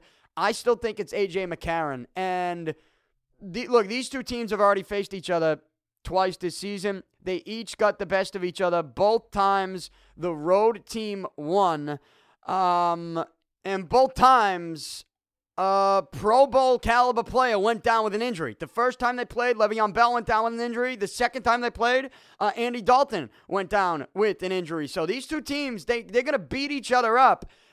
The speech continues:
And, um, w-, when I look at Cincinnati, if Andy Dalton doesn't play, and I'm gonna, I'm gonna pick this game as if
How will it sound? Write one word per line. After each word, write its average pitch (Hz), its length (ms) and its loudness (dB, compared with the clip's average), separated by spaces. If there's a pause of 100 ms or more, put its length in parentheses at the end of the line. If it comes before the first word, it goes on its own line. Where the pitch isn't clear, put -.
(100)
And, 214 300 -2
um, 214 580 2 (460)
w-, 214 260 -4
when 214 260 0
I 254 160 4
look 339 220 -4
at 294 100 -6
Cincinnati, 226 680 -2 (880)
if 226 220 0
Andy 330 320 -2
Dalton 277 360 4
doesn't 247 260 2
play, 180 280 0
and 165 80 2
I'm 240 60 4
gonna, 277 200 0 (300)
I'm 262 140 0
gonna 320 240 -2 (220)
pick 311 200 -4
this 285 160 -8
game 254 260 -4
as 220 120 -4
if 214 140 0